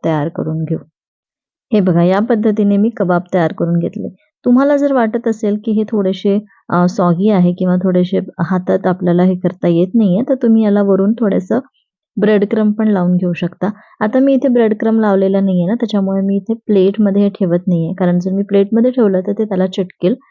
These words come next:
आणि त्यानंतर मी असं इथे काजू लावून घेतलेला आहे अर्धा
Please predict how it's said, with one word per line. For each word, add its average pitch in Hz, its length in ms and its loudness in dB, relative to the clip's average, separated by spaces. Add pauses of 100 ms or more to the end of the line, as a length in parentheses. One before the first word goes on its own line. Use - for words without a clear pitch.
(300)
आणि 233 120 0
त्यानंतर 247 380 2
मी 240 120 2
असं 233 180 -2
इथे 226 180 -4
काजू 185 380 -2
लावून 190 260 0
घेतलेला 185 380 -2
आहे 180 220 0
अर्धा 175 420 -2